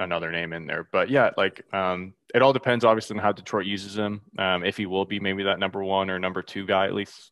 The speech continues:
in terms of the score, like, the scoring, maybe numbers won't be as high. Um, as a guy like Luka,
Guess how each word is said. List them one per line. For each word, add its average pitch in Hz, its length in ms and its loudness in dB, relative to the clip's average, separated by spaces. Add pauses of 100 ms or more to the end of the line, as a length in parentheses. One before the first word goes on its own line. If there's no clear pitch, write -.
(140)
in 101 120 -4
terms 98 200 -8
of 92 140 -6
the - 40 -20
score, - 300 -10
like, 95 240 0 (800)
the - 60 -8
scoring, 104 640 2
maybe 113 280 2
numbers 110 340 0
won't 107 180 -4
be 110 80 4
as 107 140 4
high. 104 380 6 (100)
Um, 92 400 2
as 92 140 -2
a 104 40 -2
guy 95 160 4
like 92 260 2
Luka, 95 520 2